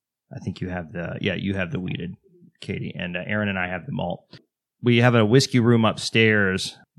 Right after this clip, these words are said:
We wanted to stick with Woodford because kind of, you know, part of your legacy there. So we wanted to be a part, that to be kind of a memorable. If you're gonna drink whiskey and you're gonna drink something with a name on it, start from the beginning and start from the beginning with somebody, you know, that,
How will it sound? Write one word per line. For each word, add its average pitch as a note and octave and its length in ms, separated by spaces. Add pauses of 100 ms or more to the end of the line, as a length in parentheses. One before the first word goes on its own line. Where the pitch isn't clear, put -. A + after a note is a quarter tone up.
We G#2+ 100
wanted G#2+ 240
to G2+ 100
stick - 260
with F#2+ 140
Woodford F#2+ 480 (160)
because F#2+ 460 (100)
kind F#2 140
of, F2+ 220
you G#2 80
know, F2 240
part F#2+ 180
of F#2 60
your F2+ 120
legacy F#2 420
there. F2 180
So - 140
we F#2+ 100
wanted G2+ 240
to F#2 60
be F2 120
a F2+ 60
part, - 340
that G#2+ 240
to - 80
be F2+ 100
kind G2 160
of F#2 80
a F2 120 (440)
memorable. G#2 840 (340)
If D3+ 140
you're F#3+ 100
gonna A3 140
drink B2 320
whiskey A2+ 640
and A#2+ 80
you're B2 100
gonna C#3+ 120
drink B2+ 200
something A#2+ 260
with G#2 120
a F#2+ 60
name G2 240
on G2+ 160
it, G2+ 140 (240)
start B2 300
from A2 120
the G#2 40
beginning G2 360
and G2 120
start A2 220
from G#2 80
the G2 60
beginning G2+ 240
with F#2 80
somebody, F#2+ 560 (580)
you G#2+ 80
know, F#2+ 140
that, F2+ 180